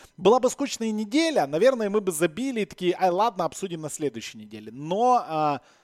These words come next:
неделя была очень далёкой от понятия «скучная». Неделя была прям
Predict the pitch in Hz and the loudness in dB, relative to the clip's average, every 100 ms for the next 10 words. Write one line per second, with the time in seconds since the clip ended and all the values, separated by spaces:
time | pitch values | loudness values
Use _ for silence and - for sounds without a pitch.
0 | _ - 156 165 190 170 170 175 - 202 | _ -12 -6 2 2 2 2 0 -2 0
1 | 151 143 - 127 127 127 127 - 117 - | 2 0 -4 -8 -4 -4 -6 -8 -12 -12
2 | 120 - 127 113 104 113 - - 151 - | -14 -12 -12 -12 -12 -10 -10 -10 -12 -8
3 | 180 190 - _ _ - 147 156 165 127 | -6 -8 -10 _ _ -14 -2 2 2 0
4 | 127 120 - 123 120 | -4 -6 -6 -8 -8